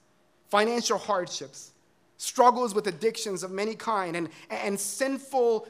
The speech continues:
decisions that they've made. And so the question obviously isn't whether or not you will fall, 'cause you will fall. But rather, will there be someone there to pick you back up when you do fall?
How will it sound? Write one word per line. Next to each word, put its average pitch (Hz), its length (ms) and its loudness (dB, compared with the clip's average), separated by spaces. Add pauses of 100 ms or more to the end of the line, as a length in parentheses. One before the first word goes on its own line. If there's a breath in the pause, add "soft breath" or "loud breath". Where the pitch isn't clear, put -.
decisions 208 560 -4
that 170 120 -6
they've 175 220 -8
made. 127 300 -10 (520 soft breath)
And 220 80 -2
so 240 60 -4
the 226 100 -4
question 294 520 2
obviously 214 760 4
isn't 180 360 -4 (340 soft breath)
whether 208 260 8
or 185 80 8
not 180 240 4
you 180 100 -4
will 208 320 4
fall, 165 320 0
'cause 220 280 -4
you 262 100 0
will 240 400 4
fall. 226 760 2 (720 soft breath)
But 220 80 0
rather, 208 640 4 (440)
will 208 220 6
there 233 160 2
be 190 140 -2
someone 170 480 -2
there 156 160 -2
to 151 80 -8
pick - 280 -12
you 165 80 -10
back 156 280 -4
up - 420 4
when 156 160 -4
you 160 120 -4
do 202 260 -6
fall? 117 400 -12